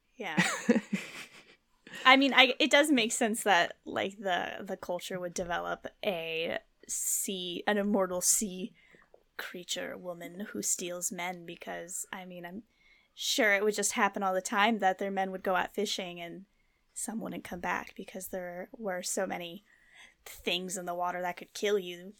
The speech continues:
Speaker 1: in the Amazon.
Speaker 2: Oh, yeah. No, it's like, it's,
Speaker 1: Yeah.
Speaker 2: it's the Amazon and, like, Australia are, like, the two places I would be
Speaker 1: Mm-hmm.
Speaker 2: terrified to go just because of animals.
Speaker 1: Yeah.
Speaker 2: Yeah.
Speaker 1: Yeah.
Speaker 2: Um, okay, so speaking of,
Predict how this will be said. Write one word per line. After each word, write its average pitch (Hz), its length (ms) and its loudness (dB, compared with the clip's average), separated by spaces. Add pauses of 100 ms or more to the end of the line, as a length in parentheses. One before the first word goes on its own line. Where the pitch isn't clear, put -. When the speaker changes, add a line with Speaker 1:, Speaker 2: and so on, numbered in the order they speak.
Speaker 1:
in 185 100 -8
the 175 120 -8
Amazon. 180 720 -8
Speaker 2:
Oh, 190 100 8
yeah. 165 320 4 (240)
No, 190 200 10
it's 180 180 6
like, 185 240 8
it's, 180 220 4
Speaker 1:
Yeah. - 100 -8
Speaker 2:
it's 190 200 6
the - 200 6
Amazon 220 580 8
and, 180 200 6
like, 165 260 6
Australia 147 800 8
are, 151 120 8
like, 151 220 6
the 151 80 4
two 175 220 6
places 156 460 6
I 156 60 10
would 147 160 6
be 143 80 6
Speaker 1:
Mm-hmm. 131 80 -2
Speaker 2:
terrified 160 640 8
to 160 80 4
go 147 300 8
just 156 320 4
because 151 460 4
of 147 380 6 (180)
animals. 139 680 2 (1300)
Speaker 1:
Yeah. 190 380 -2 (420)
Speaker 2:
Yeah. - 280 2 (480)
Speaker 1:
Yeah. - 100 -14 (180)
Speaker 2:
Um, 175 280 8
okay, 233 300 8
so 208 140 4
speaking 185 640 2 (160)
of, 160 380 6